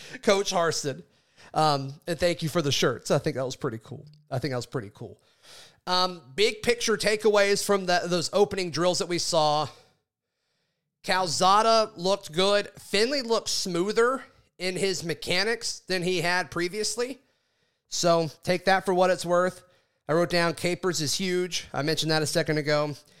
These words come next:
Shedrick Jackson to me. Shedrick Jackson to me looks, um, I don't know. He looked like an N F L receiver, like, physically.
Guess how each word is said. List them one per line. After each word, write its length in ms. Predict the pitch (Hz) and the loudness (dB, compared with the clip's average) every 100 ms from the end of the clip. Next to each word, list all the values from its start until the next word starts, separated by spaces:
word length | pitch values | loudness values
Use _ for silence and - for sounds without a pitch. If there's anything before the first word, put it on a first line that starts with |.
| - _ | -20 _
Shedrick 600 | - - 226 330 339 135 | -4 2 2 2 -2 -2
Jackson 500 | 139 165 208 - 139 | 0 0 0 -2 -4
to 100 | 117 | -4
me. 260 | 127 82 - _ _ _ _ _ _ _ _ _ _ _ _ _ - | -8 -8 -14 _ _ _ _ _ _ _ _ _ _ _ _ _ -2
Shedrick 420 | - 214 247 233 | 2 4 4 2
Jackson 460 | 143 185 214 208 190 | 2 4 2 0 -2
to 100 | 175 | -2
me 420 | 160 151 147 135 - _ _ _ _ | -2 -2 -4 -6 -12 _ _ _ _
looks, 560 | 131 160 180 175 - 180 | -6 0 0 0 -4 2
um, 580 | 170 156 147 131 120 107 - _ _ _ _ _ _ _ _ _ _ _ _ _ _ | 4 4 2 0 -6 -12 -18 _ _ _ _ _ _ _ _ _ _ _ _ _ _
I 60 | 170 | -4
don't 80 | 220 | -4
know. 100 | - | -2
He 140 | 196 | 0
looked 160 | 208 214 | 2 2
like 100 | 196 | 2
an 80 | 160 | 2
N 120 | 160 | 0
F 160 | 156 | 2
L 100 | 160 | 0
receiver, 340 | 131 113 151 101 | 0 -2 -4 -6
like, 140 | - | -10
physically. 480 | - 196 - - - | 0 0 0 -10 -20